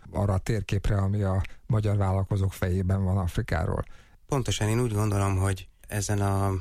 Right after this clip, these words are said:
Speaker 2: fórumon történő részvételünknek tulajdonképpen a létértelme az az volt, hogy itt beazonosítsuk azokat a potenciális üzleti lehetőségeket, amelyek a partnereinket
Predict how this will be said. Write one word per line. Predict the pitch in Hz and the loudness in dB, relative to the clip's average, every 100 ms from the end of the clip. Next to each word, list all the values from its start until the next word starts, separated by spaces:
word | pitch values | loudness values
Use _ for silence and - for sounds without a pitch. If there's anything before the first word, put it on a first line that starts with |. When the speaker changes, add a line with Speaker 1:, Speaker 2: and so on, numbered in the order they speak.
| - | -4
Speaker 2:
fórumon | - 120 98 95 | -2 0 2 0
történő | - 98 - 98 95 98 - | 0 -2 0 0 2 2 0
részvételünknek | 101 101 - 101 104 101 104 101 101 | 0 -2 -2 -2 0 0 0 0 -4
tulajdonképpen | - 110 98 92 98 - 95 | -2 0 0 0 -4 -2 0
a | 95 98 - | 2 0 -2
létértelme | 107 98 92 92 - 92 | -2 -2 -2 -2 0 0
az | 95 98 | 2 0
az | 95 | -2
volt, | 92 92 95 | -2 -2 -2
hogy | 95 95 - _ - _ | -2 -4 -6 _ -20 _
itt | 95 | -4
beazonosítsuk | 98 98 92 90 87 - - - 95 - - _ _ _ | 0 0 2 0 0 -2 -6 -4 -6 -8 -20 _ _ _
azokat | - 92 87 90 - | -2 -2 -2 -2 -2
a | 90 90 - _ _ _ | 0 0 -4 _ _ _
potenciális | 101 - 87 - 90 87 90 87 - - | -4 0 -2 0 0 0 0 -2 -4 -4
üzleti | 95 90 95 | -2 -2 0
lehetőségeket, | 90 90 - 92 - 92 87 98 104 | 0 0 0 -2 -2 0 0 0 -2
amelyek | 90 90 87 87 - | 0 2 2 0 -2
a | 87 | -4
partnereinket | - 92 - 90 87 82 85 85 | -2 -2 0 -2 0 -2 -4 -8